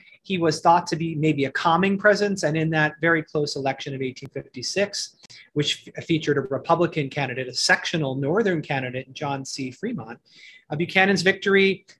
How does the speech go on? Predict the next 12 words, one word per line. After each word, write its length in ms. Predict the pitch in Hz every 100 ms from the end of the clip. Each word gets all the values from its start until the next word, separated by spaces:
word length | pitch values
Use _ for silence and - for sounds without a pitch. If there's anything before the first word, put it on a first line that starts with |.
| _
portended 460 | 220 202 208 196 175
that 280 | 175 170 156
the, 280 | 165 170 170
the 80 | 160
Union 400 | 165 170 165 151
would 140 | 151
stick 180 | - 160
together 380 | 147 143 135 127
for 220 | - 127
another 260 | 123 120
four 240 | - 123 113
years. 460 | 110 - - -